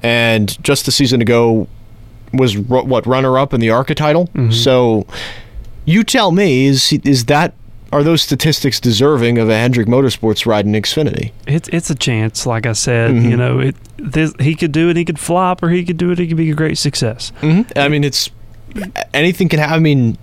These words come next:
Speaker 1: you could see, I mean, you saw it with Hailie Deegan last year at, at Las Vegas when she
Speaker 2: Mm-hmm.
Speaker 1: had her one-off start in a Stewart-Haas car in the Xfinity Series. You know, has, she has struggled in the Truck Series and then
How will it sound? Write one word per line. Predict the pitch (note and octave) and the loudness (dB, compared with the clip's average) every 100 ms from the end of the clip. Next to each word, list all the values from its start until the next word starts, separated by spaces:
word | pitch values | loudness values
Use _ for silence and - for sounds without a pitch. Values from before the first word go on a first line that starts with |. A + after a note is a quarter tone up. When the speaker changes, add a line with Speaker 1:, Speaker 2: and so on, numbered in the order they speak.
| - - - | -14 -12 -4
Speaker 1:
you | C#3 E3+ | 0 2
could | F#3+ C#3 | 0 0
see, | - G3 F3+ | 0 2 2
I | |
mean, | C#3+ | 2
you | C#3+ | 2
saw | C#3 D#3+ B2+ | 2 2 2
it | |
with | B2+ B2 | 0 0
Hailie | C3+ C3 B2+ | 0 2 2
Deegan | C3+ C#3+ G2+ | 2 2 2
last | G2+ G2+ - A2+ | 0 0 -2 0
year | A2+ G#2 F2+ | 2 2 0
at, | - - | -4 -4
at | G#2+ | 0
Las | A#2 A#2 A#2 | 0 0 0
Vegas | C3 C#3+ - B2 | -2 0 0 0
when | A2+ | 2
she | B2 | 2
Speaker 2:
Mm-hmm. | B2+ | 0
Speaker 1:
had | A2+ | 0
her | G#2+ | 0
one-off | A2 A2+ A2 - | 2 0 0 -2
start | - A2 G2 | 0 0 0
in | G2 | 0
a | F2+ | 0
Stewart-Haas | - A#2+ B2 A2+ B2 | 0 0 2 0 -2
car | - A#2+ A2 G#2+ G#2 - - - - | -2 2 2 2 -2 -12 -16 -16 -4
in | A#2+ | 0
the | A#2+ | 2
Xfinity | G2+ - F3+ C#3 A2 | 0 0 2 2 2
Series. | - G#2+ A2+ B2+ | 2 2 2 2
You | A2 | 0
know, | G#2+ | 0
has, | A2 F#2+ - - | 0 -2 -6 -4
she | - F#3+ | 0 2
has | E3+ D#3 | 2 2
struggled | - G3 G#3+ A#2 - - - - | 2 2 2 0 -4 -12 -20 -6
in | B2+ B2+ A#2+ | 0 2 2
the | A2 | 2
Truck | C#3 C3+ | 0 0
Series | - G#2+ A2 C3 A2+ | 0 2 2 2 2
and | G#2 | 2
then | G#2 G#2 G2+ | 2 2 2